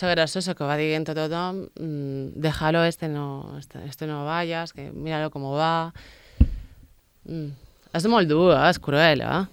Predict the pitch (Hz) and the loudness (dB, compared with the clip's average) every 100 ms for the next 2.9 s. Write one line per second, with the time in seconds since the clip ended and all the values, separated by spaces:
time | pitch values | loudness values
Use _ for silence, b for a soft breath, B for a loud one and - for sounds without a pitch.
0 | - - - - 139 139 139 143 135 139 | -14 -20 -14 -8 -4 0 2 2 4 6
1 | 156 170 175 170 165 160 156 160 151 151 | 6 8 8 6 4 0 -4 -2 -2 -2
2 | 151 143 143 160 190 - - 139 | -2 -4 -6 -4 -4 -6 -8 -6